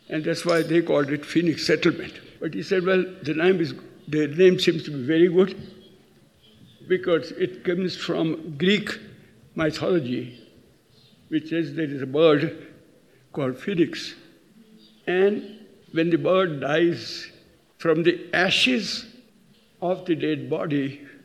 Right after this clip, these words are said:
it is reborn." And now we are connected with Satyagraha.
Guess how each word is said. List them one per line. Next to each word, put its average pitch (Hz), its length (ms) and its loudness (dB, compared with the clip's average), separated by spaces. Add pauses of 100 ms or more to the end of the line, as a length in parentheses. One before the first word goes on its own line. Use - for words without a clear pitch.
(380)
it 180 160 2
is 151 180 2
reborn." 151 800 2 (460)
And 139 140 -2
now 170 280 0
we 190 320 0
are 170 300 4
connected 151 680 -2
with 156 160 -4
Satyagraha. 170 880 0